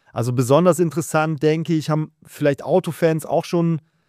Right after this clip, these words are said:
was von gehört, von der Neuauflage des Renault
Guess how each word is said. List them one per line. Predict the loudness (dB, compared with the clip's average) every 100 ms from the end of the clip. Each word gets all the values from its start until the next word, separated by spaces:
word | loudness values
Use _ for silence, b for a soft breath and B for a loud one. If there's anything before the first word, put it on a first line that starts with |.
| _ -4
was | -2
von | 0 2
gehört, | 2 2 2 0
von | 0
der | 2
Neuauflage | 2 2 2 0 0 -2 -2
des | -6 -2
Renault | 0 2 0